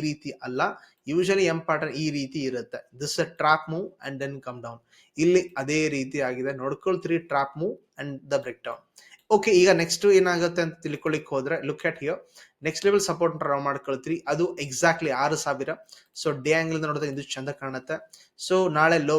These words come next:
ಬ್ರೇಕ್ ಆದ್ರೆ it may be continue downside, ಅಥವಾ ಮಾರ್ಕೆಟ್ ಈ ರೀತಿ ಫಾಲ್ ಕಂಟಿನ್ಯೂ ಆಗ್ಲಿಕ್ಕೆ ಸಾಧ್ಯ ಇಲ್ಲ, ಸ್ವಲ್ಪ ಪುಲ್ ಬ್ಯಾಕ್ ಮಾಡ್ಬೋದು. ಈ ಪುಲ್ ಬ್ಯಾಕ್ ಗಳು ನಿಮಗೆ ಎಂಟ್ರಿ ಚಾನ್ಸ್ ಆಗಿರುತ್ತೆ, rather than option buying ಅಲ್ಲ, like, ಇಲ್ಲಿ ಆಪ್ಷನ್ ಕಾಲ್ ರೇಟಿಂಗ್ ಮಾಡ್ಬೋದು, ಈಸಿಲಿ ನಿಮಗೆ ಒಂದು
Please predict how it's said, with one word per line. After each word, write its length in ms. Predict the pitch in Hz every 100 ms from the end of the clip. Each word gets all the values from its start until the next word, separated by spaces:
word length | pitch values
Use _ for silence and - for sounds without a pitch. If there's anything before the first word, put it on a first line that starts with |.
| 151
ಬ್ರೇಕ್ 200 | 143 - 127
ಆದ್ರೆ 220 | 143 175 - 143
it 80 | 160 156
may 140 | 180 185 170 -
be 80 | 165 160 143
continue 360 | 131 139 143 127
downside, 320 | 123 127 120 127
ಅಥವಾ 240 | 170 180 190 - _ -
ಮಾರ್ಕೆಟ್ 280 | 147 - 180 175
ಈ 20 |
ರೀತಿ 160 | 170 175 170
ಫಾಲ್ 180 | 156 156
ಕಂಟಿನ್ಯೂ 320 | 131 131 160 151
ಆಗ್ಲಿಕ್ಕೆ 240 | 151 151 143
ಸಾಧ್ಯ 320 | 131 143 139
ಇಲ್ಲ, 100 | 175 - -
ಸ್ವಲ್ಪ 240 | 175 175 175
ಪುಲ್ 180 | 151 139 156
ಬ್ಯಾಕ್ 180 | 156 156
ಮಾಡ್ಬೋದು. 320 | 143 139 156 170 190
ಈ 40 | 190
ಪುಲ್ 160 | 185 175 175
ಬ್ಯಾಕ್ 140 | 175 165
ಗಳು 140 | 190 190 _ - - _ 135
ನಿಮಗೆ 300 | 160 151 175 -
ಎಂಟ್ರಿ 280 | 147 147 170 170 156
ಚಾನ್ಸ್ 240 | 143 139
ಆಗಿರುತ್ತೆ, 300 | 139 139 160 135
rather 200 | 131 139 139
than 120 | 165 135
option 280 | 139 - 175 147 -
buying 260 | 147 202 180
ಅಲ್ಲ, 140 | 156 196 - _ _ -
like, 160 | 143 135 156
ಇಲ್ಲಿ 180 | 160 165 160 - 135
ಆಪ್ಷನ್ 300 | 135 - 175 170 151
ಕಾಲ್ 200 | 165 170
ರೇಟಿಂಗ್ 260 | 160 160 151 143
ಮಾಡ್ಬೋದು, 320 | 131 139 160 170 156
ಈಸಿಲಿ 380 | 165 170 190 190 160
ನಿಮಗೆ 280 | 147 143 170 - 143
ಒಂದು 200 | 139